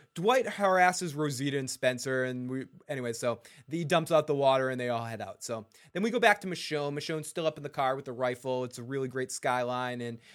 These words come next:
she sees as, uh, as she tries to,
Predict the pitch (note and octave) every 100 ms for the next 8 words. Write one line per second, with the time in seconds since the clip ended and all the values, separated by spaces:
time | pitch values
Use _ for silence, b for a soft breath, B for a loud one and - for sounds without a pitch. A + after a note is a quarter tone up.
0 | B - C#3 - - D3 C#3+ C#3 C3 A#2+
1 | - C#3 C3 B2+ B2+ B2+ B2+ A#2 B2+ A#2+
2 | A#2+ A#2+ A#2+ b b b C#3 C#3 C#3 -
3 | C3+ C3+ - D#3+ D3 C3+ C3+